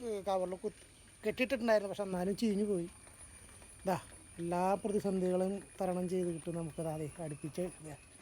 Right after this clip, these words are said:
ഇതുപോലെ ഒരു മൂന്ന് കയ്പക്കായ ഇതുപോലെ തന്നെ ഉണ്ടായി കിട്ടി. വേറെ സ്ഥലങ്ങൾ നമ്മൾ കവർ കെട്ടിയിട്ടിട്ടുണ്ട്. അത് കിട്ടുമോ കിട്ടില്ല എന്നറിയില്ല. എന്തായാലും ഇതാ വിഷമൊന്നും അടിക്കാത്ത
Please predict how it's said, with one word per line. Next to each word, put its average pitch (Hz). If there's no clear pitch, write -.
ഇതുപോലെ 160
ഒരു 165
മൂന്ന് 170
കയ്പക്കായ 156
ഇതുപോലെ 160
തന്നെ 156
ഉണ്ടായി 147
കിട്ടി. 143
വേറെ 170
സ്ഥലങ്ങൾ 190
നമ്മൾ 190
കവർ 175
കെട്ടിയിട്ടിട്ടുണ്ട്. 165
അത് 143
കിട്ടുമോ 185
കിട്ടില്ല 202
എന്നറിയില്ല. 185
എന്തായാലും 165
ഇതാ 151
വിഷമൊന്നും 202
അടിക്കാത്ത 175